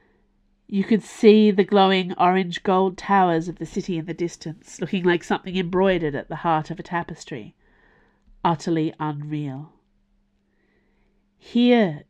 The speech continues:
it was all bustled together boats and pontoons,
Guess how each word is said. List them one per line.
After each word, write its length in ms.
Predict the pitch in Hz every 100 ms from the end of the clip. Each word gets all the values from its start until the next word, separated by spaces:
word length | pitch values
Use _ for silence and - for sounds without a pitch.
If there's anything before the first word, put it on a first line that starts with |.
| -
it 160 | 190
was 200 | 196 185 -
all 300 | 196 214 220
bustled 480 | - 190 - 202
together 380 | 196 208 196 202
boats 640 | 190 190 175 - - - _ _ _ _ _
and 200 | 175 165
pontoons, 1080 | - 220 196 196 220 202 180 160 160 -